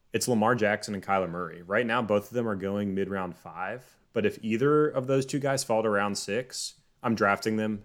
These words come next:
every single time because the difference makers to me are the guys that have the massive rushing upside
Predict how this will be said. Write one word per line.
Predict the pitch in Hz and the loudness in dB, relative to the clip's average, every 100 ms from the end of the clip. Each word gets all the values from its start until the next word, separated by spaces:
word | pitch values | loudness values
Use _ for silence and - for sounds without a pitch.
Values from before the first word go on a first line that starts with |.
| _ | _
every | 113 98 110 | -4 -2 -2
single | 120 104 90 | -2 -4 -4
time | 98 101 101 95 92 | -2 -2 0 -2 -4
because | 85 98 92 92 90 - _ _ | -6 -4 -2 -2 -6 -10 _ _
the | - | -4
difference | 101 131 156 131 | 0 0 -2 -2
makers | 123 117 117 101 | -2 -2 -2 -6
to | - | -4
me | 101 95 98 92 | -4 -2 -2 -2
are | 95 | -2
the | 95 | -2
guys | 90 92 92 | 0 0 0
that | 104 | -4
have | 101 90 | -6 -4
the | 98 95 | -2 -2
massive | 92 98 107 101 - 92 85 | -2 0 0 0 -2 -4 -6
rushing | 90 - 82 | -8 -8 -12
upside | 80 - - 50 55 | -16 -12 -8 -6 -8